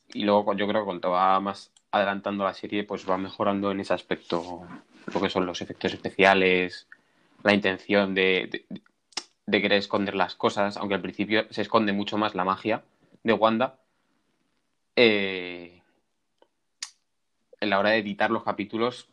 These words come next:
como que van dejándolo... a los primeros capítulos lo van dejando así como que parezca que está exagerado y luego se va aumentando esa calidad en la, en la edición, que está hecho aposta claramente.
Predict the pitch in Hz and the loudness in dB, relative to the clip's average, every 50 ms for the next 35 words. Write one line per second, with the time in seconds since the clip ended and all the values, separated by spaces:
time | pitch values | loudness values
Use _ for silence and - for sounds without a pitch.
0 | - - - - 98 95 92 - 95 95 90 90 95 - - - 98 95 92 98 | -14 -12 -10 -8 -8 -8 -8 -6 -6 -4 -4 -6 -8 -12 -6 0 2 4 4 4
1 | 101 101 - 104 101 98 95 95 95 92 92 90 87 90 87 87 92 95 - _ | 2 2 2 2 2 2 -2 -4 -4 -4 -6 -6 -8 -10 -12 -14 -16 -20 -20 _
2 | _ _ _ - 117 107 104 101 101 104 110 110 117 107 110 101 120 120 117 107 | _ _ _ 4 6 6 6 4 2 0 0 0 0 -2 -2 0 0 0 2 2
3 | 101 98 101 101 95 - 104 101 95 90 - 98 92 - 104 101 95 92 90 - | 2 0 0 0 -2 -4 -6 -6 -8 -8 -8 -10 -8 -4 -4 -2 -2 -4 -4 -6
4 | - - - _ _ - - - _ _ _ - _ _ _ _ _ _ _ _ | -8 -10 -10 _ _ -20 -20 -20 _ _ _ -20 _ _ _ _ _ _ _ _
5 | _ _ _ _ _ _ _ _ _ - 107 - 104 104 104 - 123 110 107 101 | _ _ _ _ _ _ _ _ _ -2 4 6 6 6 6 6 4 2 2 2
6 | - 117 110 - - 110 104 - 107 101 104 113 135 147 - _ _ _ _ 120 | 2 0 0 2 -2 -4 -4 -4 -2 0 0 0 0 -2 -6 _ _ _ _ -8
7 | 104 95 95 98 101 98 - 107 101 98 95 92 90 90 87 87 87 90 _ _ | -6 -6 -6 -6 -8 -10 -8 -6 -6 -4 -4 -6 -6 -10 -12 -14 -18 -20 _ _
8 | _ _ _ _ _ _ - 110 107 98 95 95 95 - 98 95 92 92 92 90 | _ _ _ _ _ _ -8 -6 -6 -6 -8 -10 -10 -10 -10 -10 -8 -10 -10 -10
9 | 87 87 87 87 90 90 - _ _ - 110 - 98 98 98 90 87 90 90 90 | -10 -10 -12 -12 -14 -18 -20 _ _ -10 -6 -6 -2 0 0 0 0 0 -2 -2
10 | 87 87 85 85 85 87 85 - - 95 92 87 87 87 87 87 - - 101 95 | -2 -2 -4 -4 -6 -6 -8 -6 -4 -2 0 2 2 2 0 -2 0 0 0 0
11 | 92 - _ _ _ _ _ _ _ - 107 - 104 98 - 98 - 98 92 - | -2 -6 _ _ _ _ _ _ _ -4 2 4 4 4 4 2 0 0 -4 -6
12 | 98 95 90 87 85 87 117 131 120 - | -6 -6 -4 -4 -4 -4 -4 -6 -10 -12